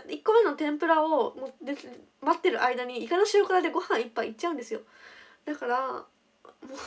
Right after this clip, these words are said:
う、その時点で、意外とお腹いっぱいで、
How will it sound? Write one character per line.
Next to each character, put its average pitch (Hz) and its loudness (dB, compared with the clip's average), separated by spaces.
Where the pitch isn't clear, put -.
う、 - -8
そ - -10
の 339 0
時 349 -6
点 294 -4
で、 240 -2
意 247 -4
外 254 -4
と 262 -8
お 254 -6
腹 285 -8
い - -4
っ 277 -20
ぱ 302 -6
い 294 -2
で、 294 -6